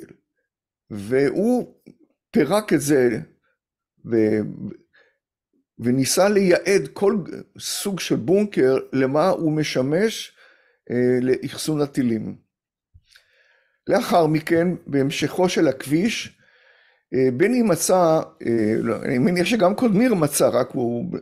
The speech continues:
קודמי לא התייחס לזה, לנושא הזה, מצא מבנה מאוד גדול, ולצידו גם כן בונקרים לאחסון של משהו. ובני קבע שזה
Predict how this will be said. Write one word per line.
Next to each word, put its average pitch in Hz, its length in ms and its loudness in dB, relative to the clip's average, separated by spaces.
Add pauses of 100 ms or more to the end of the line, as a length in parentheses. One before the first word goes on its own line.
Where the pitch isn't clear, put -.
(120)
קודמי 151 380 0
לא 160 120 4
התייחס 175 500 -2
לזה, 113 400 -2 (920)
לנושא 117 360 -4
הזה, 110 320 -2 (800)
מצא 170 260 0
מבנה 185 420 2
מאוד 185 340 2
גדול, 143 540 2 (800)
ולצידו 175 760 2
גם 214 200 2
כן 196 240 0
בונקרים 196 600 0
לאחסון 170 640 0
של 135 200 -2
משהו. 113 520 -4 (1000)
ובני 120 540 0
קבע 165 640 0 (580)
שזה 139 1000 0